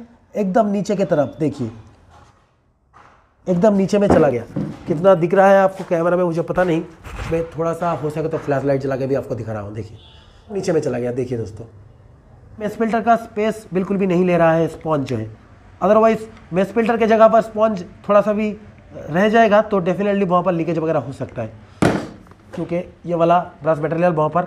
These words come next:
properly fit नहीं होगा। तो अभी जो है mass filter जो है इसको लगा देंगे। अभी ये जो mass filter है दोस्तों, इसको अभी डाल देते हैं इसके अंदर में। अभी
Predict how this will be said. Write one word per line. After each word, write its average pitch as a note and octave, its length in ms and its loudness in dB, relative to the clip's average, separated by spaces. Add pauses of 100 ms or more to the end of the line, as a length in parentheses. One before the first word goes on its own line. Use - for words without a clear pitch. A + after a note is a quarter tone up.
properly D3+ 300 0
fit C3+ 240 -4
नहीं C3+ 200 0
होगा। G#2 200 -4 (540)
तो - 60 -10
अभी F3+ 220 -2
जो G3 80 4
है G3 80 4
mass E3+ 180 4
filter F3+ 380 2
जो D#3+ 100 0
है D#3 60 2
इसको D#3+ 200 -4
लगा C#3+ 200 0
देंगे। C#3 260 -2 (240)
अभी G3 180 -2
ये G#3 120 2
जो G#3+ 120 2
mass F#3 240 2
filter G3+ 360 0
है A3 60 4
दोस्तों, G#3+ 340 -2 (560)
इसको G#3 200 0
अभी G3+ 180 6
डाल E3+ 280 6
देते F3 180 -2
हैं G3 100 0
इसके F#3 200 -6
अंदर B2 220 -2
में। A2 140 -8 (3000)
अभी C#3 220 -6